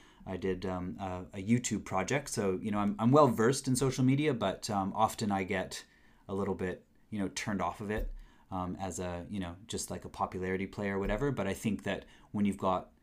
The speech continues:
you know, something to say and, and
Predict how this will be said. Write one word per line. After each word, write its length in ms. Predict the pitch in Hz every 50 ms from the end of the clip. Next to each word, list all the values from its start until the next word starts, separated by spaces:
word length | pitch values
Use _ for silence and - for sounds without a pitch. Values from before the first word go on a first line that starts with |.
| _ - - _ _ -
you 120 | 107 95
know, 140 | 95 82 - - -
something 300 | - - 117 110 98 90
to 60 | 98
say 540 | - - 135 127 131 131 127 131 131 127 -
and, 360 | 101 101 101 98 92 92 87 - - -
and 400 | 104 101 98 92 90 90 85 78